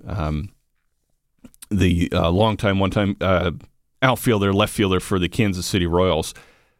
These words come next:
Thirty-nine base runner kills over a three-year stretch between two thousand eleven and thirteen.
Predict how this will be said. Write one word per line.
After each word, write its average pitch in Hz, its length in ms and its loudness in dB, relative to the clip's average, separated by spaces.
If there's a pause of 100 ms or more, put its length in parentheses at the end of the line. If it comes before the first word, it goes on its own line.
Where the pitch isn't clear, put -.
(140)
Thirty-nine 151 680 0
base 117 320 0
runner 127 180 2
kills 110 480 0
over 101 180 2
a 98 60 0
three-year 135 320 0
stretch - 320 -4
between 104 320 -2
two 123 160 0
thousand 110 400 0
eleven 92 380 0
and 87 100 -4
thirteen. 85 500 -4